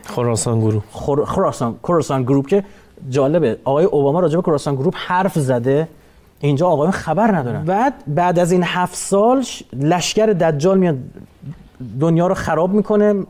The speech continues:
Speaker 2: علل خصوص خاورمیانه رو، اسرائیل رو تهدید می‌کنه. و چه اتفاقی میفته؟ رهبر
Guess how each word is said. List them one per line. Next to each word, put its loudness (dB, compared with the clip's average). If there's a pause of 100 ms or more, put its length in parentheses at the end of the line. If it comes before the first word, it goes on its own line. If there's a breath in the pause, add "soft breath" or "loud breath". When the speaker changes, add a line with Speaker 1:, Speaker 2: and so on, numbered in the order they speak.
Speaker 2:
علل 2
خصوص -4
خاورمیانه 0
رو، 2
اسرائیل -2
رو -6
تهدید -4
می‌کنه. 0 (600 loud breath)
و 0
چه -2
اتفاقی 2
میفته؟ 2
رهبر 2